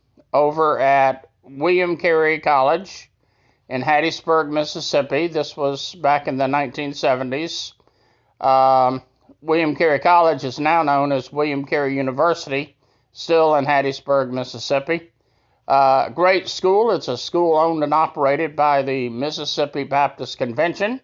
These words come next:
a Southern Baptist, uh, liberal arts college. And, um, and then I went on to New Orleans Baptist Theological Seminary, obviously in New Orleans,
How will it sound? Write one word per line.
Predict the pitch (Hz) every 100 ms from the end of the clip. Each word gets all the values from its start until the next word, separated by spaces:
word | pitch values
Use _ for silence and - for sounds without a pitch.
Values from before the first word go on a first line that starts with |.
| _ _ _ _ _ -
a | 120 120 107
Southern | - 156 147 139
Baptist, | 131 135 131 127 113 - - -
uh, | 135 123 120 131 -
liberal | 139 143 139 139
arts | 156 156 127
college. | - 147 143 220 - - _ _ _ _ _ _
And, | 135 131 131 127 131 127
um, | 131 127 127 120 _ _ -
and | 117 123
then | 180 185 233 - -
I | 139
went | 147 156 156
on | 160 147
to | 135
New | 127 143
Orleans | 170 170 170 170 165 - -
Baptist | 151 147 - 135 -
Theological | 151 147 143 139 151 135
Seminary, | - 170 165 143 156 208 - _ _ _ _ -
obviously | 139 135 151 151 165 156 156
in | 151 175
New | 190
Orleans, | 147 139 151 247 - -